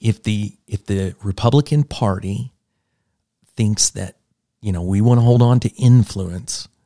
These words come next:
and we just care that the Chamber of Commerce likes what we have to say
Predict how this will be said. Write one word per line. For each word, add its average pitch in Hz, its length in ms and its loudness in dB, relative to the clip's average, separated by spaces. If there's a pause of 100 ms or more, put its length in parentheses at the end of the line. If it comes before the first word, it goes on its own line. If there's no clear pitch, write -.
(120)
and 95 220 2
we 104 100 2
just 101 180 -2
care 110 220 0
that 98 220 -4
the - 60 -14
Chamber 110 380 0
of 95 120 -6
Commerce 110 540 -4
likes 98 340 -2
what 101 180 -2
we 92 180 -8
have 98 240 -4
to - 80 -8
say 104 580 -2